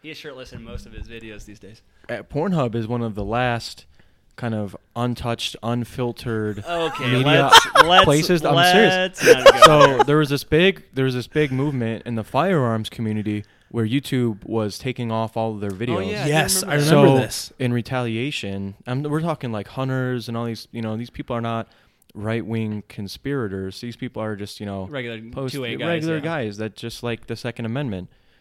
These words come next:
Speaker 2: So they went to Pornhub because Pornhub wouldn't delete their videos.
Speaker 1: Oh,
Speaker 2: And
Speaker 1: wow.
Speaker 2: then you could go on Pornhub and you
Speaker 1: Yeah,
Speaker 2: could,
Speaker 1: I'm, I'm
Speaker 2: you
Speaker 1: not
Speaker 2: could
Speaker 1: familiar with
Speaker 2: watch,
Speaker 1: that
Speaker 2: like,
Speaker 1: realm,
Speaker 2: gun
Speaker 1: so.
Speaker 2: revi-, firearm reviews, how to safely assemble, disassemble, and clean your firearm.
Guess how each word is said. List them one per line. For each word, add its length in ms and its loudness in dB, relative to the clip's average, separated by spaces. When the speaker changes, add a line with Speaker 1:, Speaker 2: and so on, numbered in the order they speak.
Speaker 2:
So 380 0
they 160 -2
went 280 -4
to 300 -4
Pornhub 720 -4
because 260 -6
Pornhub 460 -4
wouldn't 300 -2
delete 460 -6
their 180 -2
videos. 680 -8
Speaker 1:
Oh, 80 -18
Speaker 2:
And 480 -4
Speaker 1:
wow. 80 -18
Speaker 2:
then 480 -4
you 80 -6
could 160 -10
go 160 -4
on 140 -4
Pornhub 440 -4
and 120 -2
you 40 -4
Speaker 1:
Yeah, 60 -12
Speaker 2:
could, 100 -2
Speaker 1:
I'm, 220 -8
I'm 80 -16
Speaker 2:
you 40 -4
Speaker 1:
not 80 -8
Speaker 2:
could 120 -2
Speaker 1:
familiar 180 -6
with 80 -2
Speaker 2:
watch, 160 -2
Speaker 1:
that 60 -4
Speaker 2:
like, 160 0
Speaker 1:
realm, 60 -6
Speaker 2:
gun 180 -2
Speaker 1:
so. 140 -2
Speaker 2:
revi-, 300 -4
firearm 560 -4
reviews, 460 -4
how 140 -6
to 80 -6
safely 640 -4
assemble, 540 -6
disassemble, 640 -6
and 100 -8
clean 320 -4
your 100 -2
firearm. 680 -4